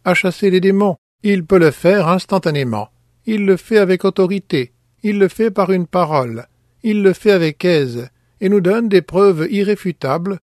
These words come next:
qu'il peut gérer le royaume des ténèbres. Maintenant, moi je trouve intéressant que nous ayons déjà vu que Jésus peut résister à Satan. Dans Matthieu chapitre quatre, quand Satan vint tenter le Seigneur,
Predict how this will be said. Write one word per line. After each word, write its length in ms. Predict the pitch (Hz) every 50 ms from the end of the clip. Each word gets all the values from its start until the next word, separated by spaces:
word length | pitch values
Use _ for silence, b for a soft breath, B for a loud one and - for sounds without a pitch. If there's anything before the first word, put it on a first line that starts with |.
| _
qu'il 220 | - 190 190 180 -
peut 300 | _ - 175 196 214 214
gérer 480 | 175 185 170 139 139 147 165 196 220
le 100 | 202 180
royaume 540 | 156 135 143 151 147 139 143 165 185 196 190
des 100 | 170 170
ténèbres. 720 | 160 - 180 185 190 214 214 190 147 117 104 98 101 131 _ _ _ _ _ _ _ _ -
Maintenant, 520 | 190 208 190 - 170 135 113 101 95 - _ _ _ _ _ _ -
moi 180 | 165 220 240
je 80 | 214 196
trouve 280 | 185 - - 240 226 208
intéressant 680 | 196 - 190 165 160 151 - - - 120 101 98 - _ _ _ _ _ _
que 100 | - 196
nous 180 | 214 226 214 196
ayons 220 | 226 226 247 247
déjà 240 | 226 208 190 196 190
vu 180 | 180 220 233 214
que 140 | - 208
Jésus 460 | 185 165 196 196 156 175 214 220 226 202
peut 180 | - 196 180
résister 520 | 165 156 170 151 170 180 160 - - 190 170
à 80 | 151
Satan. 500 | - - 139 131 - - 120 98 90 - _ _ _ _ _ _ _ _ _ -
Dans 120 | 127 120
Matthieu 400 | 120 123 123 - - 190 226 240
chapitre 460 | 208 - 156 135 160 170 - - 139
quatre, 460 | 120 - - - 110 - - - - - _ _ _ _ _ _
quand 160 | - 170 175
Satan 480 | - - 196 190 - - 233 240 233 196
vint 160 | 180 190 185
tenter 320 | - 185 175 165 - 202
le 100 | 185 170
Seigneur, 640 | 156 - - 143 127 120 110 101 92 90 87 85 -